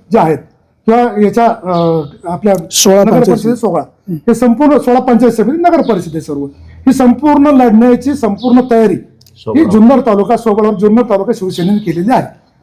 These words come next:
Speaker 1: परंतु युतीचा प्रस्ताव हा स्थानिक पातळीवर होत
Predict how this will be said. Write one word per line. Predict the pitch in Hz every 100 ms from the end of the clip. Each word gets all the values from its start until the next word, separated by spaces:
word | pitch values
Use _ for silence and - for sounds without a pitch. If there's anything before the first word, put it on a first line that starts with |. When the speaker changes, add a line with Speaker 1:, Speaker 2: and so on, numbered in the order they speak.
| _ _
Speaker 1:
परंतु | 226 277 269 330
युतीचा | 226 233 294 302
प्रस्ताव | 262 226 196 220 180 -
हा | 202 254 -
स्थानिक | - 208 247
पातळीवर | - 240 220 220
होत | 165